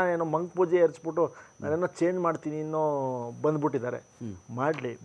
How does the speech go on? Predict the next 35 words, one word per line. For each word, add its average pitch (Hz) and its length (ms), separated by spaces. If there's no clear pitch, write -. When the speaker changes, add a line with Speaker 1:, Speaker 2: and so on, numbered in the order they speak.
Speaker 1:
but 135 240
ಅದಿದ್ದೇ 156 300
ಆದ 175 160
ಒಂದು, 147 640
ಒಂದು 131 280
ರೀತಿ 180 280
ರಿವಾಜು 143 380
ಇದೆ. 127 240
Speaker 2:
ಹ್ಮ್. 117 320
Speaker 1:
ಸೈದ್ಧಾಂತಿಕವಾಗಿ 147 760
ಬದ್ಧತೆ 131 480
ಇರ್ಬೇಕು. 139 500
Speaker 2:
ಹ್ಮ್. 139 200
Speaker 1:
ಲೋಕಲಲ್ಲಿ 165 540
ಕೇಡರ್ಸ್ 165 480
ಇರ್ಬೇಕು. 135 460
Speaker 2:
ಹ್ಮ್. 131 300
Speaker 1:
ಲೋಕಲಲ್ಲಿ 151 680
ಸಂಘಟನೆ 170 520
ಇರ್ಬೇಕು. 147 720
ಸಂಘಟನೆಯವ್ರನ್ನ 175 680
ಜೊತೆಗೂಡಿ 208 640
ಕೆಲಸ 175 320
ಮಾಡ್ಬೇಕು, 170 460
ಪಕ್ಷ - 300
ಕಟ್ಬೇಕು 131 460
ಹೊರ್ತು 135 400
ನಾನೇನೋ 135 320
ಮೇಲ್ಗಡೆಯಿಂದ 156 480
Speaker 2:
So, 139 60
Speaker 1:
ಬರ್ತೀನಿ 165 200
Speaker 2:
ಇನ್ಮೇಲೆ 180 360
Speaker 1:
ನಾನು - 180
Speaker 2:
ಯಾವುದೇ 151 380
ರಾಜ್ಯದಲ್ಲಿ 135 720